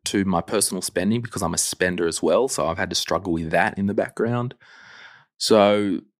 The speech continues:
that's the thing. Like, I'll, I'll pull the trigger on ten things over the last ten years.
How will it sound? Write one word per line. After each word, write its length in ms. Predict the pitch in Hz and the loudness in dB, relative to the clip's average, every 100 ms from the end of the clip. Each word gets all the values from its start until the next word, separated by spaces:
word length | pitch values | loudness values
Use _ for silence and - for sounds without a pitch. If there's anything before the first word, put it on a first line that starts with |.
| _ - | _ 2
that's 280 | 131 165 | 4 4
the 100 | 107 | 2
thing. 180 | 101 98 | 0 0
Like, 260 | 92 87 - - | 2 0 0 2
I'll, 220 | 117 - | 2 2
I'll 320 | 113 120 113 - _ _ _ _ _ | 0 0 -4 -12 _ _ _ _ _
pull 180 | - 131 | 4 4
the 60 | |
trigger 340 | 113 120 104 98 | 4 2 4 2
on 140 | 92 | 2
ten 300 | - 123 110 | 0 0 0
things 320 | 101 98 92 | 0 -2 2
over 160 | 92 90 | 2 2
the 60 | 90 | 2
last 260 | 85 - | 2 0
ten 240 | - 101 87 | -2 0 2
years. 500 | 92 78 - - | 0 -2 -4 -6